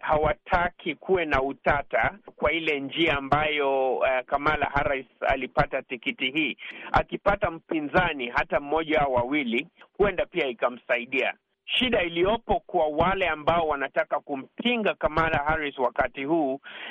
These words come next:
ni mambo mawili. Ya kwanza ni siku, eh, karibu mia moja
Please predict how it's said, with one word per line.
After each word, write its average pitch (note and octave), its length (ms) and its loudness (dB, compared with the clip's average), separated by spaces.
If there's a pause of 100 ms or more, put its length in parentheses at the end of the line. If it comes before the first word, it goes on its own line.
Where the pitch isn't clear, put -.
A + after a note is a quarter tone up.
ni C#3+ 680 0 (200)
mambo D#3 460 0
mawili. C3 500 0
Ya A#2+ 120 2
kwanza D#3+ 800 0
ni C#3 240 -2 (100)
siku, D3 640 -2 (420)
eh, C#3 380 2
karibu D3+ 480 0
mia C3+ 280 2
moja F3 720 2